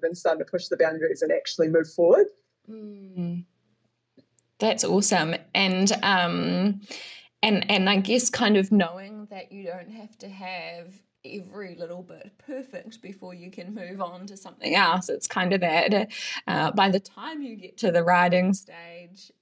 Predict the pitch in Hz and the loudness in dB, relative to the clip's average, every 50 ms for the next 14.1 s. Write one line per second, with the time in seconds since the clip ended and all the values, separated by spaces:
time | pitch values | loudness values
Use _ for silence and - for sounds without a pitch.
0 | _ 175 180 180 175 165 160 160 156 151 151 156 165 180 180 - - - 196 190 | _ -20 -20 -18 -18 -18 -18 -16 -14 -14 -14 -12 -12 -12 -12 -14 -14 -12 -12 -12
1 | 208 196 196 170 175 180 180 190 180 165 160 170 180 - 185 180 - _ - 185 | -10 -10 -12 -12 -10 -10 -12 -12 -12 -12 -12 -14 -14 -14 -14 -18 -16 _ -14 -14
2 | 196 190 - - - _ - 175 180 180 196 202 185 240 226 202 - 165 175 - | -14 -14 -16 -20 -20 _ -20 -18 -16 -14 -14 -14 -12 -14 -16 -16 -16 -16 -18 -18
3 | - - 185 170 165 165 180 180 180 196 190 185 208 202 190 190 196 185 170 170 | -18 -16 -16 -16 -14 -14 -14 -14 -14 -16 -14 -14 -12 -10 -10 -10 -10 -10 -12 -12
4 | 170 190 220 214 190 190 196 185 220 - - 196 190 180 175 190 175 175 196 202 | -12 -12 -14 -14 -16 -16 -16 -18 -18 -16 -16 -16 -16 -16 -16 -18 -18 -18 -18 -18
5 | 202 185 180 180 175 185 202 _ _ _ _ _ _ - - - - - - 170 | -16 -14 -14 -14 -14 -14 -18 _ _ _ _ _ _ -20 -20 -20 -18 -16 -16 -14
6 | - 190 190 202 190 175 - - 175 190 - 220 208 202 - - - - 196 - | -14 -16 -16 -14 -14 -14 -14 -14 -18 -16 -14 -14 -14 -10 -8 -8 -8 -8 -10 -10
7 | - 302 - - 269 269 - - - 311 339 349 320 277 254 _ _ _ _ _ | -10 -10 -8 -10 -12 -12 -12 -18 -20 -20 -20 -18 -18 -20 -20 _ _ _ _ _
8 | _ _ _ _ _ _ _ _ - - - - - - - 190 202 185 180 180 | _ _ _ _ _ _ _ _ -12 -8 -6 -6 -4 2 6 8 8 8 6 4
9 | - - - - 185 196 190 - 190 190 202 190 - 208 214 196 165 - - 233 | 2 0 4 4 4 4 4 4 6 6 6 4 4 4 2 2 2 0 2 2
10 | 208 175 165 175 170 165 165 160 160 160 151 - - - - - - - _ - | 2 2 4 4 4 4 4 4 0 -2 -6 -6 -6 -6 -4 -4 -4 -6 _ -20
11 | - _ - - 175 170 175 170 175 - - 202 180 165 165 170 160 160 - 190 | -20 _ 2 4 6 8 8 6 6 2 -2 -2 0 0 2 2 2 2 4 2
12 | 175 170 - - 175 156 - - - - - - 208 180 185 - 190 170 170 180 | 0 0 0 -4 -4 -4 -4 -8 -10 -6 0 4 4 4 6 4 4 6 8 8
13 | 190 220 - 277 277 349 370 339 - - 175 170 165 165 165 160 156 160 165 165 | 8 8 6 6 6 8 8 6 6 4 4 4 4 4 4 2 2 -2 -8 -18
14 | 165 170 | -18 -20